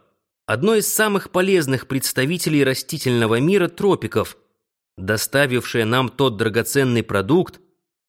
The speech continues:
которого не хватало на борту Наутилуса. Я говорю о хлебном дереве,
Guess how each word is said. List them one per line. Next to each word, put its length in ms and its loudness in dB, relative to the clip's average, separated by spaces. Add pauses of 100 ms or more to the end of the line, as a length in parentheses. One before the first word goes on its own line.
(120)
которого 520 2
не 140 4
хватало 640 0
на 160 4
борту 420 0
Наутилуса. 880 -2 (840)
Я 380 0
говорю 480 2
о 80 -2
хлебном 640 0
дереве, 600 0